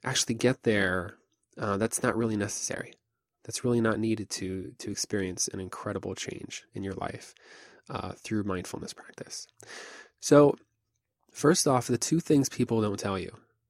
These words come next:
It was really important to me to start off with this because these are things that I feel are incredibly important. They're not just things that people don't tell you, really, or that you don't, i-, information that isn't really spoken about all that often. Uh, you'll find it some, some places, depending on the book that you read or the source that you,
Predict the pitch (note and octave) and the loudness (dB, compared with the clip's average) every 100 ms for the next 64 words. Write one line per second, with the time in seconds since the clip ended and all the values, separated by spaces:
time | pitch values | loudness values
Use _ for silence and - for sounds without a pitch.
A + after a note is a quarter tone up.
0 | _ _ B2 F3+ D#3 E3+ G#3+ D#3+ - C#3+ | _ _ 0 2 6 6 6 4 4 2
1 | C3 A#2 B2 B2 A#2+ G#2+ - A2 A2 G2+ | 4 4 4 2 0 -2 2 4 4 2
2 | G2+ - G2+ - - G#2 G#2 G2+ B2+ E3+ | -2 0 0 0 -2 -4 -2 0 0 2
3 | C3+ B2 G#2+ G#2+ - - - - G#2+ A2+ | 4 4 4 2 0 -10 -20 -6 -2 0
4 | B3+ C4 C3+ A2 - C3+ C#3 B2 G#2+ - | 4 6 8 6 4 6 6 6 2 2
5 | A#2 G2 G2+ B2 G3 A#3 - D#3+ B2+ A#2 | 2 2 4 4 4 2 4 4 6 4
6 | B2 A#2+ A2 F#2+ - C#3+ E3 A2 G#2 G2 | 4 4 2 0 2 6 6 6 4 2
7 | F#2+ F#2 - - - - A#2 A#2 B2 B2 | 0 -2 -6 -18 -18 0 4 6 6 6
8 | B2+ B2+ - C3 C3 C#3 C3 B2 A#2+ A2 | 6 4 0 0 2 6 6 6 4 4
9 | - A#2+ B2 - A2+ A#2 A2+ G#2 - - | 4 4 4 4 4 6 6 4 0 -2
10 | - A#2+ B2 B2+ G#2 F#2+ F#2 F#2 F#2+ A2+ | 2 4 4 4 2 2 0 -2 0 0
11 | - - F2+ F2+ - - - - _ - | 0 -4 -6 -8 -12 -20 -20 -20 _ -4
12 | G#2 A2 B2+ F3 D3 A2+ - A2 G#2 - | 2 4 4 6 6 6 2 2 0 -4
13 | - - G2+ F#2+ - - - - - - | -6 -2 -2 -2 -6 -4 -4 -4 -6 -4
14 | G#2 G2 F#2+ F#2+ - G2 F#2+ A2+ C3 B2+ | -2 -2 -4 -6 -8 -8 -2 4 4 6
15 | B2 A2 G2 - A2 G2 - F2+ G2 F#2+ | 6 4 2 0 0 -2 -4 -4 -4 -4